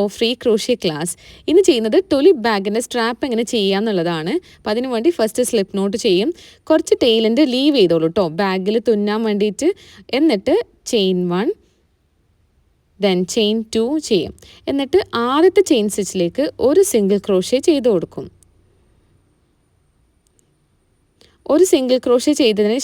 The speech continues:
ശേഷം നിങ്ങൾ ശ്രദ്ധിക്കേണ്ട ഭാഗമാണ് ഇനി. പാറ്റേൺ ഒന്ന് ടേൺ ചെയ്യും. ടേൺ ചെയ്തതിന് ശേഷം താഴെ ഒരു ലൂപ്പ് കാണാം. ഇനി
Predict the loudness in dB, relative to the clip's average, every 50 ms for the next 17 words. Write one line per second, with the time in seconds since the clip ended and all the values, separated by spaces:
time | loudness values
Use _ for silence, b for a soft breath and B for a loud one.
0 | -2 -2 0 0 0 -2 -4 -2 -2 -2 -2 B B B B B B -2 -2 -2
1 | -2 -4 -4 -4 -4 -4 -4 -6 -6 -6 -4 0 0 0 2 2 2 0 0 0
2 | 0 -2 -2 -2 -2 -2 -2 -2 -2 -2 -4 -4 -4 -2 -2 -2 -2 -2 -2 0
3 | 0 0 0 0 -2 -2 -2 -2 -2 0 0 0 0 0 2 2 2 2 2 2
4 | 0 0 0 -2 -4 _ _ _ _ _ _ _ _ _ _ _ _ _ _ _
5 | _ _ _ _ _ _ -4 -2 -2 0 0 0 2 2 2 2 2 0 -2 0
6 | 2 2 2 2 0 -4 -6 -6 -2 -2 0 0 0 2 4 6 6 6 6 6
7 | 4 4 2 2 2 2 0 -2 -4 -2 -2 -4 -6 -8 -14 -16 _ _ _ _
8 | b b b b b b b b -2 2 2